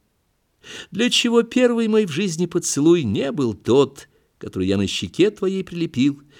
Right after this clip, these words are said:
в душевном восхищении? Отражение твоей жизненности проникнуло бы во глубину моего сердца, и я бы избегнул скаредности житие моё исполнивших.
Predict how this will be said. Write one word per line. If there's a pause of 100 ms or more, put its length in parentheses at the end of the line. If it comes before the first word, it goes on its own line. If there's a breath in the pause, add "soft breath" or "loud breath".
(120)
в
душевном
восхищении? (800 loud breath)
Отражение
твоей
жизненности
проникнуло
бы (180 loud breath)
во
глубину
моего
сердца, (480 soft breath)
и
я
бы
избегнул
скаредности (220)
житие
моё
исполнивших.